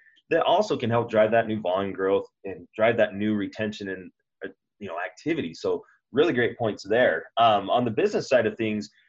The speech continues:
you want your leaders to be leaders. And I, I know you were gonna lead into that based off of this, but talk about that, how in your business you want your challengers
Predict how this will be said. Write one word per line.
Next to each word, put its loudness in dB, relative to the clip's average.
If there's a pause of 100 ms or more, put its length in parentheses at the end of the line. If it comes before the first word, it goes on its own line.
(140)
you 2
want 2
your 0
leaders 0
to -4
be -6
leaders. -2
And -2
I, 2
I 2
know 0
you 2
were -2
gonna 0
lead -2
into 0
that 2
based -4
off 0
of -2
this, 0
but -4
talk -2
about 2
that, 4
how 0
in -6
your -6
business -2
you -14
want -4
your -20
challengers -8